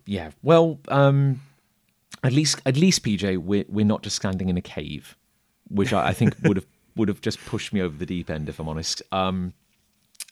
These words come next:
Speaker 1: but yeah, so, um, so yeah, so we begin the, the, the, the long and storied history of, um, the life and times of Superman and Solaris throughout the centuries.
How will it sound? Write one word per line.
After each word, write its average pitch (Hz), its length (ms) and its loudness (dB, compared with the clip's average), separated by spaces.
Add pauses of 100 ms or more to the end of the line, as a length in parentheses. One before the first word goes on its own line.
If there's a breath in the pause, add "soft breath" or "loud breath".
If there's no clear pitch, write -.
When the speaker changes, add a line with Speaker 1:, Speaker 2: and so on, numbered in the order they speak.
(140)
Speaker 1:
but 160 140 6
yeah, 170 160 6
so, 185 720 4
um, 120 680 0 (840 soft breath)
so - 160 2
yeah, 262 160 6
so 196 180 6
we 170 240 4
begin 147 580 0
the, 120 280 0
the, 113 220 0
the, 110 500 2
the 113 100 0
long 139 460 4
and 110 200 0
storied 123 360 2
history 107 500 -2
of, 95 420 -4
um, 92 560 -2
the 95 80 -4
life 101 260 -2
and 98 80 -8
times 92 320 -4
of 87 80 -12
Superman 95 520 -4
and 101 160 -2
Solaris 90 640 -4
throughout - 360 -8
the - 60 -14
centuries. 80 640 -8